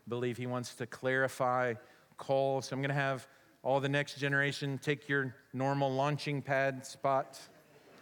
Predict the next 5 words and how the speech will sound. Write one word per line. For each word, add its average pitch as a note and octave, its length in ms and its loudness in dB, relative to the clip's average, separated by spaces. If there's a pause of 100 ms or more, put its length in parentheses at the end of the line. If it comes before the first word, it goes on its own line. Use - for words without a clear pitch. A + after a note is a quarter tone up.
(160)
down C3 240 0
here C3+ 440 0
up C3 160 -4
front. - 540 -6 (3500)
And A#2 420 -4